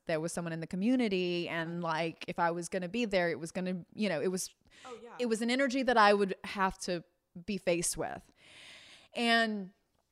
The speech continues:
Speaker 1: so, so
Speaker 2: Wow.
Speaker 1: they, they took, they picked up on the energy.
Speaker 2: Yeah.
Speaker 1: The agency just took me under their wing by allowing me to work in the office.
Speaker 2: Were you lonely? Like, do you remember where you were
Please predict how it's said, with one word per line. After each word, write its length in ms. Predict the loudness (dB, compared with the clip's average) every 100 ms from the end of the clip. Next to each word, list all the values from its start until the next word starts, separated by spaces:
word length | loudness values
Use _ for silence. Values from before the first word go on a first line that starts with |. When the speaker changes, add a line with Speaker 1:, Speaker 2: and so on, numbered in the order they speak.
| _ -12
Speaker 1:
so, 720 | -4 2 10 12 12 12 6 0 -12 _ _ _
so 300 | 2 8 8
Speaker 2:
Wow. 80 | 8
Speaker 1:
they, 420 | 8 8 8 8 2 -6 4
they 160 | 4
took, 260 | 6 2 4
they 140 | 8
picked 240 | 10 10 8
up 80 | 2
on 120 | 0
the 120 | -2
energy. 480 | -2 -2 -4 -6 -4
Speaker 2:
Yeah. 180 | -2 4
Speaker 1:
The 440 | 4 6 4 2 -4 _
agency 640 | 2 2 0 -2 0 -2
just 360 | 0 0 0 0
took 180 | -4 -2
me 100 | -2
under 220 | 0 2
their 160 | 4 4
wing 440 | 2 2 2 -2 -2
by 300 | 2 6 6
allowing 400 | 4 4 2 0
me 80 | -2
to 100 | -2
work 320 | 0 -2 -6 _ _
in 200 | -6 -2
the 100 | 0
office. 460 | 2 2 2 0 -4 6
Speaker 2:
Were 160 | 6
you 300 | 8 6 6
lonely? 580 | 4 2 4 4 4 2 0 -8 -2
Like, 180 | -2 -2
do 80 | -2
you 80 |
remember 340 | 0 0 0 0
where 320 | 0 0 0
you 200 | 0 0
were 440 | 2 4 4 2